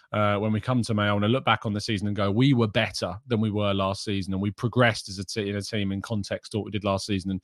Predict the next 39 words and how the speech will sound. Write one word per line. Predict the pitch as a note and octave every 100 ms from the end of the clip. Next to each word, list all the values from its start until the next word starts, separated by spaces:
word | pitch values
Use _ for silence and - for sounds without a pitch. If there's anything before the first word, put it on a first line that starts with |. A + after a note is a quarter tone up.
| - - -
I'm | B2+
hoping | E3 D#3 C3
that | B2 A2 _ - _
what | B2+ A2+
I've |
seen | - C#3
so | C3 B2+
far | - B2+ A#2
is | A2+
certainly | - B2 A#2+
an | A#2
Arsenal | A#2 A2 A2+ G#2+
that | G#2
are |
something | A2 A2+ A2+
of | A2
a |
bit | A2+
of | A2
a | G#2+
coiled | - C3 A#2+ A2+
spring, | - - A#2+ C#3+
and | C#3
that | A2
we're | A2
doing | A#2+ A#2
some | G#2+ A2
experimenting. | A2 - B2 A#2+ A#2 A#2 A2+ B2
And | A2
yes, | A#2 A2+
I | A#2
know | A2
it's | G#2+
frustrating | A2+ - A2+ G#2
for | G2 G2+
a |
fair | - G#2
few | G2+ G2+
people, | G#2+ G#2 - C3+